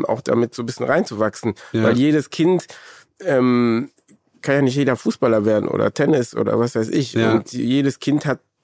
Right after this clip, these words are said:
Speaker 1: ja auch eine Veranlagung von klein auf von irgendwas. Aber wenn du das nie von klein auf irgendwie mitbekommst oder lernst, dann ist es schwer. Dann musst du irgendwann erst mit zwanzig oder so anfangen und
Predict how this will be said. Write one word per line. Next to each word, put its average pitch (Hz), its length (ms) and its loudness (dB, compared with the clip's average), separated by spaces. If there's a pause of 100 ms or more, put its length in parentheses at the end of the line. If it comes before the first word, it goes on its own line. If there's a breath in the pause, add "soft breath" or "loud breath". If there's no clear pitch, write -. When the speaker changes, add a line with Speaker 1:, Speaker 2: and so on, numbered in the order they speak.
(100)
Speaker 1:
ja 120 220 -2
auch 127 180 0
eine 120 160 2
Veranlagung 123 540 0
von 113 240 -2
klein 123 320 0
auf 113 240 2 (280 loud breath)
von - 200 0
irgendwas. 113 320 2
Aber 110 140 2
wenn 113 100 2
du 113 60 2
das 110 140 -4
nie 156 360 2 (840 loud breath)
von 127 200 0
klein 143 260 2
auf 123 340 -2
irgendwie 127 240 4
mitbekommst 127 720 0
oder 110 220 0
lernst, 160 580 2 (600 soft breath)
dann 113 140 2
ist 131 80 -2
es - 520 -6
schwer. 147 320 0
Dann 110 240 2
musst 131 240 2
du - 20 0
irgendwann 135 320 2
erst 123 240 0
mit 139 160 0
zwanzig 139 420 0
oder 107 140 2
so 101 140 2
anfangen 95 420 0
und 101 380 -2